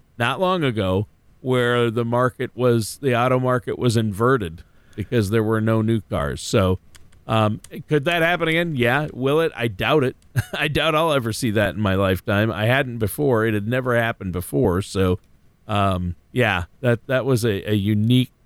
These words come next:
switch, but I, I've always heard, and you've always recommended too, you know, low mileage used is really a good way. I mean, if you have more money than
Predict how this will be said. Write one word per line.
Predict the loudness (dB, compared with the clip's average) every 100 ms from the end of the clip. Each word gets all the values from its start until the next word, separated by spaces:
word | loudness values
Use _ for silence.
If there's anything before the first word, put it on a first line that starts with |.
| _ _ _ _ _
switch, | -8 0 0 0 -4 -2
but | 0 0
I, | -2 -2 2 2 0
I've | -2 -2 0 0
always | 0 0
heard, | 0 0 0
and | 0
you've | 2 2
always | 0 0
recommended | -2 -4 -2 0 0 -4 -4
too, | 0 2 2 0
you | 0
know, | 0
low | 2 2 2
mileage | 0 0 0 -2 0
used | 0 2 -2 0
is | 0 0
really | 0 0 2 0
a |
good | 0 -2
way. | 0 0 0
I | 0
mean, | 2 0
if | -2
you | -2 -2
have | 0 0 -4
more | -4 0 0 0
money | 0 0 0
than | 0 0 0